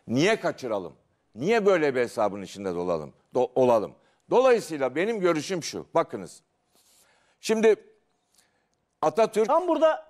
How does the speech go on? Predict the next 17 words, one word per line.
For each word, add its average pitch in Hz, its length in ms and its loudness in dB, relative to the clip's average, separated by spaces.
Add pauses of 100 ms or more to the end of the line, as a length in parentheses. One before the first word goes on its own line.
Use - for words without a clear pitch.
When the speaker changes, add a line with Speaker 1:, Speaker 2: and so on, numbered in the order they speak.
Speaker 2:
tam 285 200 0
burada 277 240 2
size 262 300 -2
bir 285 100 -4
katkı 269 240 2
Speaker 1:
Peki. 269 120 -6
Speaker 2:
sağlayabilir 277 600 2
miyim 269 220 0
Hakan 202 180 2
Bey? 180 60 -4
Speaker 1:
Estağfurullah, 147 480 0
buyur. 139 200 -6 (220)
Speaker 2:
Bir 226 80 -8
katkı 269 360 0
sağlayayım. 233 560 2
Bakın, 262 340 2 (1900)
e, 190 60 4